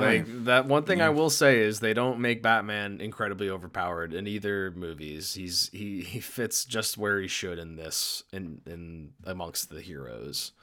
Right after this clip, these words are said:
Speaker 2: Yeah, I just wish he was a little bit more badass like he was in B V S.
Speaker 1: He wasn't badass. I was, like, waiting for one cool, and I, that was another thing that got cut, I think. I saw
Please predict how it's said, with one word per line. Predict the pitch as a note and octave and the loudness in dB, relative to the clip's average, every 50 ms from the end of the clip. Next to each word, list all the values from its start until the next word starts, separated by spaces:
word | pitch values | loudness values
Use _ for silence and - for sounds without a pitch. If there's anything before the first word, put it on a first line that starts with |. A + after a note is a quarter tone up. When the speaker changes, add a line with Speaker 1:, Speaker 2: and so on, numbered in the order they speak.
| - - - - - - - - - - - - - B2+ - | -20 -20 -20 -20 -20 -20 -20 -20 -20 -20 -20 -18 -18 -6 2
Speaker 2:
Yeah, | - C#3 C#3+ D3 C#3+ C#3 C3 A#2 C2 | 4 6 8 8 8 6 4 4 4
I | - C#3+ | 4 4
just | D3 D3 D#3 C#3+ - | 4 4 2 2 6
wish | D3+ C#3 B2+ - | 6 6 6 6
he | - B2 | 6 4
was | A#2+ A2+ G#2 | 6 6 6
a | |
little | A2 G#2+ G#2+ | 6 6 6
bit | G2 G2 F#2 | 4 2 2
more | F#2+ F#2 F#2 F2+ | 2 2 2 2
badass | E2+ E2+ E2+ F2+ F2+ F2 F2 F2 E2+ F2+ - - | 2 2 4 4 4 4 4 4 2 2 2 0
like | F2+ - - | -2 -2 0
he | F2+ | 0
was | F2+ F2 E2+ E2+ E2+ E2+ | 2 2 2 2 0 -2
in | D#2+ D#2 D#2 D2+ C#2+ - - _ - - | -2 -4 -4 -6 -8 -10 -16 _ -10 -4
B | - F2+ E2 | -2 0 0
V | D#2 | 2
S. | - | 4
Speaker 1:
He | A#2+ | 4
wasn't | B2+ C3+ - A#2+ A2 | 6 4 4 2 2
badass. | G#2 A2 G#2+ A2 G#2+ A2 G#2 - - | 4 4 6 6 6 4 4 2 2
I | F#2+ G#2 | 0 0
was, | A2 A2 | 0 0
like, | A#2 A2 G2+ | 0 0 2
waiting | G#2+ G#2+ A2 A2 G#2+ | 4 2 2 2 0
for | - - G#2 G2+ | -4 -4 -4 -4
one | G2 F#2+ F#2 G2+ G2 G2 F#2+ | -4 -2 -2 -2 -2 -4 -6
cool, | - - - G2+ G2+ G2+ G2 F#2+ F#2+ F#2+ | -8 -6 -4 -2 0 0 0 0 0 -2
and | - G#2+ | 0 0
I, | A2 A2+ G#2+ - - | 0 0 0 0 2
that | A#2 A#2 | 4 4
was | B2+ C3 | 6 4
another | C3 C3 C3 C3+ C#3+ C#3 | 4 4 6 6 6 6
thing | C3+ C3+ C3 | 6 4 4
that | B2+ B2 A#2+ | 4 4 4
got | C3 B2+ B2 | 4 2 2
cut, | - C3 C3 C#3 | 2 4 4 4
I | A#2+ G2+ | 4 2
think. | - - G2+ F#2+ F2+ F#2 | 0 -4 -6 -6 -4 -4
I | F2+ | -4
saw | F2+ - - A2+ A2 A2 A2 A2 G#2+ G#2+ G#2+ | -4 -2 0 2 2 2 4 4 2 2 0